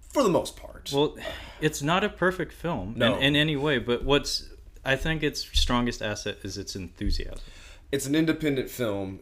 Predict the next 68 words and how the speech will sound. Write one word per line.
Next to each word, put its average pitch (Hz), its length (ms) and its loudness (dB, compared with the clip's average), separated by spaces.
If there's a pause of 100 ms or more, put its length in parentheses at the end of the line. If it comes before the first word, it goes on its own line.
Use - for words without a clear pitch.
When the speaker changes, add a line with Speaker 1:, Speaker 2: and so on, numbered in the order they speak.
Speaker 1:
and 104 240 -4
you 117 80 -2
have 113 80 -2
to 110 80 -6
remember 104 280 -2
also 92 440 0
that 92 220 -6
The 110 120 -4
Evil 127 200 4
Dead 110 220 0
is 95 120 -4
an 82 80 -12
ind-, 90 180 -10
was 95 160 -6
an 92 80 -10
independent 76 460 -14
film. 50 280 -18 (260)
It 85 160 -8
was 87 140 -8
just 87 160 -8
some 87 160 -10
fucking 85 300 -8
kids 87 240 -8
that 87 80 -10
went 87 100 -8
Speaker 2:
It's, - 300 -8
Speaker 1:
to - 40 -20 (180)
Speaker 2:
yeah. 185 180 -2 (180)
Speaker 1:
yeah, - 160 -10
went 104 180 -6
to 131 60 -6
Speaker 2:
It's 101 80 -6
a 101 60 -6
Speaker 1:
Mich- 101 80 -2
Speaker 2:
bunch 143 180 2
of 131 100 2 (120)
kids 123 280 0
that 123 360 -6
took 120 180 -2
some 113 160 -4
shit 113 220 -2
out 104 160 -2
into 101 100 -8
the 98 120 -6
woods 107 260 -2
and 92 120 -6
had, 92 220 -6 (260)
had 95 160 -8
some 90 140 -14
fun. 85 420 -8
Speaker 1:
And 143 140 2
I 147 40 6
mean, 151 140 4
I 143 60 4
think 156 300 0
that's 160 260 2
why 147 240 4
the 127 160 0
original 135 340 2
Texas 127 400 -2
Chainsaw 127 300 -2
Massacre, 98 380 -2
also 104 360 0
Blair 117 280 2
Witch 107 240 0
Project. 85 500 -6
These 117 220 -2
are, 110 320 -2